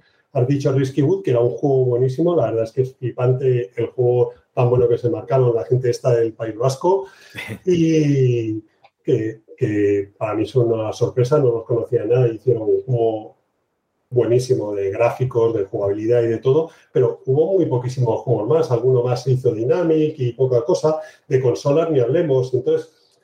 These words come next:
Speaker 1: Perdimos esa época de que teníamos esa desarrollando en las plataformas que se llevaban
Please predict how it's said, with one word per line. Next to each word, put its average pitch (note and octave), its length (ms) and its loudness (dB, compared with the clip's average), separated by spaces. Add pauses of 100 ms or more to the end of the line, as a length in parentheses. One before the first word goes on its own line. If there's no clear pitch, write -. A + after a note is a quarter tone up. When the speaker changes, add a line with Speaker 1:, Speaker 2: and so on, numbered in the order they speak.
(260)
Speaker 1:
Perdimos D#3+ 540 0
esa F3 260 0
época F3+ 360 0
de F3+ 600 2
que F3 60 0
teníamos D#3+ 420 0
esa D#3 680 0
desarrollando D3 760 2
en A#2+ 80 2
las A2+ 160 0
plataformas C3 680 -2
que C3+ 100 -4
se C#3 160 -6
llevaban D#3+ 540 2